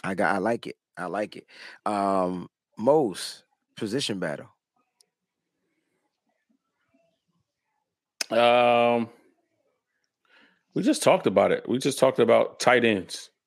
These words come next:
Speaker 2: So give me George Kittle versus Darren Waller. 'Cause
Speaker 1: Fuck.
Speaker 2: Darren Waller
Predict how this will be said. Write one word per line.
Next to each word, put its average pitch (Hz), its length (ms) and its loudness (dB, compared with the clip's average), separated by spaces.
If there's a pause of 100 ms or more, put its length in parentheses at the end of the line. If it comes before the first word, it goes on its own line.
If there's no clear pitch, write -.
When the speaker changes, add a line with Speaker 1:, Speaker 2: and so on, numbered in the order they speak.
(1120)
Speaker 2:
So - 140 -4
give 123 140 2
me 156 100 2
George 135 360 2
Kittle 131 260 2
versus 110 240 0
Darren 110 300 2
Waller. 87 400 -2 (1120)
'Cause - 280 -2
Speaker 1:
Fuck. - 80 -4
Speaker 2:
Darren 151 280 4
Waller 139 580 4